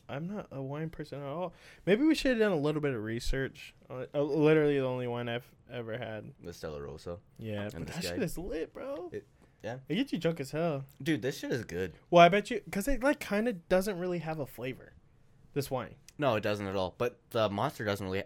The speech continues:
Speaker 2: a-, it doesn't add a flavor. It just adds, like, a
Speaker 1: The
Speaker 2: smooth
Speaker 1: carbonation?
Speaker 2: Yeah, it just adds, like, a smoothness.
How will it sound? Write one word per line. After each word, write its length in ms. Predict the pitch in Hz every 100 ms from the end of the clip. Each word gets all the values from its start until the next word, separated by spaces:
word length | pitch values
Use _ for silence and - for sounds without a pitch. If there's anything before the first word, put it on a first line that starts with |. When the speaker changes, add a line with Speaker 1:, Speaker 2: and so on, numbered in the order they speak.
| -
Speaker 2:
a-, 140 | - 101
it 120 | 98
doesn't 240 | 127 131 -
add 200 | - 104
a 80 | 110
flavor. 320 | - 85 80
It 60 | 87
just 180 | 101 95
adds, 260 | 87 92
like, 120 | 92 85
a 40 |
Speaker 1:
The 120 | 80
Speaker 2:
smooth 120 | 135
Speaker 1:
carbonation? 540 | 147 120 110 113 139 147 -
Speaker 2:
Yeah, 120 | 98
it 40 | 95
just 120 | 104
adds, 240 | 90 101 98
like, 120 | 95
a 80 | 76
smoothness. 800 | - 85 85 82 78 69 -